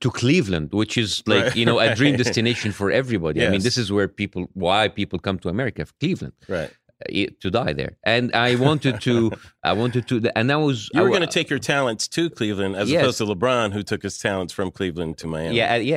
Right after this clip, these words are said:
Speaker 1: at,
Speaker 2: Right.
Speaker 1: yeah, at that time. So I, I,
Speaker 2: Right.
Speaker 1: I, I was duped when he left. So
Speaker 2: Yes.
Speaker 1: I, I said, like, "All right." So, um, I was waiting for my papers, and then
Speaker 2: And, and what was your life like at that time?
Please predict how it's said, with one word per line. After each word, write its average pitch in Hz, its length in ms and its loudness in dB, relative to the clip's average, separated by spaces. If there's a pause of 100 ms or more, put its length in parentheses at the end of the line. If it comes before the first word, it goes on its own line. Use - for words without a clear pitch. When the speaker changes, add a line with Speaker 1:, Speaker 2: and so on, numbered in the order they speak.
(140)
Speaker 1:
at, 107 40 2
Speaker 2:
Right. 90 180 -2
Speaker 1:
yeah, 120 160 2
at 120 100 -2
that 131 200 0
time. 135 200 -2
So 104 200 -2
I, 104 40 -2 (200)
I, 101 60 -2 (140)
Speaker 2:
Right. 127 160 -4
Speaker 1:
I, - 60 -18 (340)
I - 40 0
was 107 140 -2
duped 120 440 -4
when 87 280 -4
he 90 140 -2
left. 92 340 -4
So 135 140 0
Speaker 2:
Yes. 98 240 0
Speaker 1:
I, 131 60 2
I - 20 -2
said, 165 180 -2
like, 143 160 0
"All 170 60 2
right." 131 180 0 (460)
So, 123 440 2
um, 104 580 0
I 113 140 2
was 101 60 -4
waiting 131 360 0
for 113 60 -6 (100)
my 90 40 -4
papers, 135 380 -4
and 95 140 -4
then 92 100 0
Speaker 2:
And, 131 160 2
and 139 120 2
what 185 100 0
was 175 120 -2
your 143 120 0
life 127 240 0 (100)
like 107 180 -4
at 87 60 -10
that 85 200 -4
time? 73 340 -8